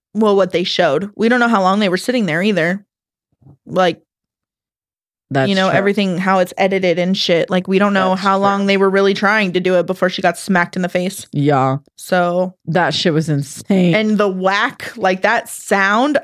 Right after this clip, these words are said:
Speaker 1: I've
Speaker 2: I
Speaker 1: never heard anything like that
Speaker 2: So
Speaker 1: before
Speaker 2: it's
Speaker 1: either.
Speaker 2: funny you say that because I was on Instagram earlier. And you know how Bananas has his own, um,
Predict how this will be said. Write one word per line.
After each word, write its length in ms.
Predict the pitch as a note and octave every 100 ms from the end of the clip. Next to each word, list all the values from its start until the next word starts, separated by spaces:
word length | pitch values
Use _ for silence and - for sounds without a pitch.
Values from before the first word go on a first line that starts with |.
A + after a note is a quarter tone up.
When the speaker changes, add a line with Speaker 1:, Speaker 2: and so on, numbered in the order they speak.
| -
Speaker 1:
I've 160 | G#3+
Speaker 2:
I 180 | G3+ G#3
Speaker 1:
never 160 | A3 F#3
heard 340 | - B3 D#4
anything 440 | - G3+ F3 D#3+ E3
like 220 | D#3+ F3+
that 180 | F#3+ E3
Speaker 2:
So 60 |
Speaker 1:
before 200 | C4+ A#3+
Speaker 2:
it's 100 | -
Speaker 1:
either. 100 | A3+ B3+ F#3+
Speaker 2:
funny 140 | F3+ C#4
you 80 |
say 220 | B3+ C4 B3
that 200 | G3+ E3
because 220 | F#3+ G3
I 40 |
was 100 | F#3+
on 100 | A#3
Instagram 560 | G#3+ A#3+ - G3+ F#3 D#3+
earlier. 400 | D#3+ D#3 D#3 D#3 - _ _ _ _
And 200 | - G3+
you 80 | G3
know 80 | F#3+
how 140 | G3+ F#3+ D#3+ D#3 -
Bananas 500 | D#3 F#3+ F3+ F#3 F3+
has 340 | F#3 F3 F3+
his 180 | F3 F#3
own, 640 | F3+ E3+ E3 D#3+ D#3 D3+ -
um, 560 | C#3+ D3 C3 B2 A#2